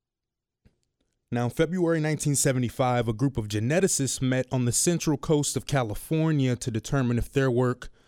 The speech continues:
would cause the world to end. Arrogant, right? God complex much?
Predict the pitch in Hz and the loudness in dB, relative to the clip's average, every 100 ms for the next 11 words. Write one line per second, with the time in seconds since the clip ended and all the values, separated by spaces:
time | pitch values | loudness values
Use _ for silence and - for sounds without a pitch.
0 | _ _ 123 110 - 127 127 117 117 - | _ _ -4 -2 -2 2 2 2 2 0
1 | - 110 104 131 143 123 - 107 - 95 | -2 -2 2 4 4 2 -2 -4 -6 -12
2 | 92 87 - - _ _ _ _ _ _ | -14 -14 -18 -20 _ _ _ _ _ _
3 | _ _ _ _ _ _ - 113 127 82 | _ _ _ _ _ _ -6 -2 -2 -4
4 | - 101 95 110 - _ _ _ _ _ | -8 -4 -2 -4 -14 _ _ _ _ _
5 | _ _ _ _ _ - 107 98 117 139 | _ _ _ _ _ -10 -4 -2 -2 -2
6 | 131 151 139 - 143 151 - | 0 2 0 2 0 0 -4